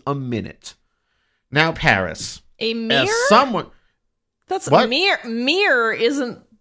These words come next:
Speaker 2: the descriptor. It's not the adjective you wanna use there.
Speaker 1: Yeah, well,
Speaker 2: Mere.
Speaker 1: anyway,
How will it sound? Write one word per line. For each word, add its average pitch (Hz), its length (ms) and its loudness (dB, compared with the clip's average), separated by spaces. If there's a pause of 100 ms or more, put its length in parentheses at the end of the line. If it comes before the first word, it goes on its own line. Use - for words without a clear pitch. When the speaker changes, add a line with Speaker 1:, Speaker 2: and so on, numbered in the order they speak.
(400)
Speaker 2:
the 233 100 -4
descriptor. 208 760 -4
It's - 120 -8
not 349 100 -6
the 233 140 -2
adjective 214 440 -4
you 196 120 -4
wanna 160 340 -8
use 208 420 -8
there. 120 480 -8 (920)
Speaker 1:
Yeah, 180 160 -4
well, 170 200 2
Speaker 2:
Mere. 180 120 -2
Speaker 1:
anyway, 110 560 0